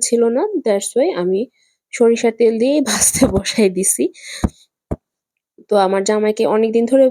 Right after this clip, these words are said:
বলছিলাম যে, "আমাকে একটা এয়ার ফ্রায়ার কিনে দাও, তাহলে আমাদের তেল খাওয়াটাও কম হবে, প্লাস, আম, ইজিলি ফ্রাই করে ফেলা যায় জিনিস।"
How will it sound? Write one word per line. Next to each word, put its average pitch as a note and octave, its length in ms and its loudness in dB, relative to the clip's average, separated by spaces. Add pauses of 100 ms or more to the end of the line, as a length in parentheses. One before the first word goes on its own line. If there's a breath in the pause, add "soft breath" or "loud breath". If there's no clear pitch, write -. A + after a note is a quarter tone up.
(140)
বলছিলাম A3 500 0
যে, G#3 100 -2
"আমাকে F#3 300 -2
একটা F#3 140 -4
এয়ার F#3+ 240 0
ফ্রায়ার G3+ 260 -2
কিনে G3 220 -2
দাও, G#3+ 120 0
তাহলে A3+ 280 -2
আমাদের G3+ 340 0
তেল A3+ 180 4
খাওয়াটাও G#3+ 420 2
কম G#3+ 240 0
হবে, B3 240 2
প্লাস, A3 240 -2 (600 loud breath)
আম, A#3 260 0 (140)
ইজিলি B3+ 460 2
ফ্রাই B3 260 2
করে A3+ 200 2
ফেলা G3+ 280 0
যায় G3 180 0
জিনিস।" G3 260 0